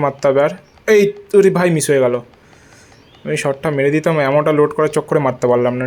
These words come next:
ঠিক আছে, নেক্সট ট্রাই, একটাও মিস করবো না। চলো ভাই, লেটস গো। দুটোতে হিট করে দিয়েছি, লাস্ট এটা আরামসে হিট করবো, কোনো তাড়াহুড়ো করবো না। এটা যখন নিচের দিকে এসে দাঁড়াবে, তখনই মারবো। আয় নিচে, আয় নিচে। চলো ভাই, তিনটে শট মেরে দিয়েছি।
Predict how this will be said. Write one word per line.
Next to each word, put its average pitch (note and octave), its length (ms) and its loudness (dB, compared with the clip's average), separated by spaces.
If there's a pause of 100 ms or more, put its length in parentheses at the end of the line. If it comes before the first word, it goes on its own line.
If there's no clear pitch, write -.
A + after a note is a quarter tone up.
ঠিক D#3+ 160 -2
আছে, F#3+ 120 2 (640)
নেক্সট D3 260 -8
ট্রাই, C#3 180 0 (920)
একটাও D#3 260 -4 (120)
মিস D#3 120 -2 (120)
করবো B2 280 0
না। A2+ 60 -8 (500)
চলো D3+ 400 2
ভাই, B2+ 200 -4
লেটস D3 320 0
গো। B2 80 0 (400)
দুটোতে F#3 320 4
হিট G3+ 180 2
করে G3 140 6
দিয়েছি, G3+ 180 0 (140)
লাস্ট D#3 300 -2
এটা E3+ 160 -2 (320)
আরামসে D3+ 340 -2
হিট D#3 180 -4
করবো, D#3+ 160 2 (100)
কোনো F#3 180 4
তাড়াহুড়ো F3+ 360 2
করবো E3+ 260 2
না। G3 40 2 (400)
এটা D3+ 160 2
যখন D#3+ 200 2
নিচের D#3 220 -4
দিকে E3 160 0
এসে D#3+ 140 -2
দাঁড়াবে, D3+ 220 2 (140)
তখনই D3+ 320 0
মারবো। B2+ 220 -4 (600)
আয় C3+ 180 -2
নিচে, C3+ 180 -6 (100)
আয় D3+ 160 -4
নিচে। D3 180 -2 (280)
চলো D#3+ 300 2
ভাই, - 120 -6 (600)
তিনটে F3+ 260 2
শট G3 260 0
মেরে F3 180 2
দিয়েছি। G3 260 2